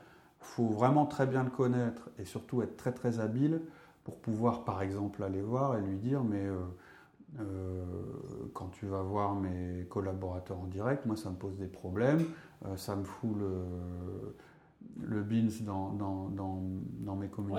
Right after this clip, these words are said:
Speaker 1: communications.
Speaker 2: faire des reproches à des gens de ma, ma propre équipe, il va directement dessus.
Speaker 1: Voilà.
Speaker 2: Moi, je sais
Speaker 1: Est-ce
Speaker 2: que ça me plairait pas, quoi.
Speaker 1: Voilà, alors ça nous plaît pas, mais la question c'est, ok, mais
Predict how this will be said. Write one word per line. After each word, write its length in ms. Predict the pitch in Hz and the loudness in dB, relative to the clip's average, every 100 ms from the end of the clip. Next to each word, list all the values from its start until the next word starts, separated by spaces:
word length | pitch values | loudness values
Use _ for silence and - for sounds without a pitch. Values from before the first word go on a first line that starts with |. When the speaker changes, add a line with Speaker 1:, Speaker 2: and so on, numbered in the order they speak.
| 233 | 0
Speaker 1:
communications. 360 | 104 95 113 | -2 -2 -2
Speaker 2:
faire 120 | - 113 | -2 -2
des 100 | 113 | 2
reproches 420 | 110 - - - | 0 0 -6 -6
à 60 | |
des 120 | 110 113 | -4 -4
gens 140 | 117 | -2
de 120 | 117 | -4
ma, 80 | 113 | -2
ma 160 | 110 110 | -2 -4
propre 320 | - 110 - | -6 -8 -6
équipe, 360 | 110 - 180 - 127 | -6 -2 -2 0 0
il 80 | 113 | 2
va 80 | 110 | 2
directement 580 | 123 - 113 123 120 | 2 0 0 0 0
dessus. 420 | 113 113 - 185 185 - - 135 | 0 -2 -2 -4 -6 -12 -10 -2
Speaker 1:
Voilà. 240 | 117 101 | 0 0
Speaker 2:
Moi, 100 | 123 | 0
je 0 | |
sais 60 | 120 | 2
Speaker 1:
Est-ce 120 | 117 | 2
Speaker 2:
que 40 | - | 0
ça 60 | |
me 60 | 110 | -6
plairait 260 | 101 110 123 | -4 -4 -2
pas, 120 | - | -2
quoi. 120 | 123 - | -2 4
Speaker 1:
Voilà, 200 | 123 104 | 4 6
alors 240 | 92 90 | 2 -4
ça 140 | - 101 | -4 -4
nous 120 | 101 | -4
plaît 200 | 95 104 | -2 -2
pas, 340 | - 175 - - - - | 8 8 8 -2 -4 0
mais 100 | 113 | 4
la 100 | 107 | 4
question 440 | - 104 - 180 | 4 2 4 2
c'est, 280 | - 147 - | 4 2 2
ok, 180 | 123 - | 2 6
mais 140 | 160 | 6